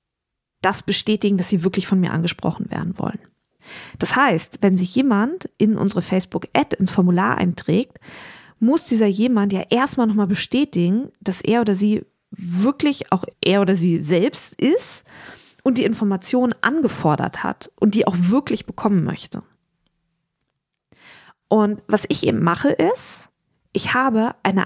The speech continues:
eigene Liste im Rahmen meines Newsletter-Verteilers angelegt, wo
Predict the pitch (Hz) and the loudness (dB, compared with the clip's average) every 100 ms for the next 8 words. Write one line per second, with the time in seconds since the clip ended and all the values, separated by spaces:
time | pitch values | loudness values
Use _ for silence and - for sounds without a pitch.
0 | - 190 226 240 233 214 - 190 190 247 | 0 0 2 2 2 0 0 0 2 2
1 | - 165 170 220 269 _ - 240 240 185 | -2 -2 0 0 -4 _ 0 2 2 2
2 | 196 190 180 180 202 - 190 180 180 - | 2 4 2 2 0 0 -2 0 -4 -4
3 | 170 - 170 165 - 165 170 180 208 285 | -4 0 2 2 0 0 2 4 2 -2
4 | - - - - - 196 | -10 -16 -16 -10 -2 -2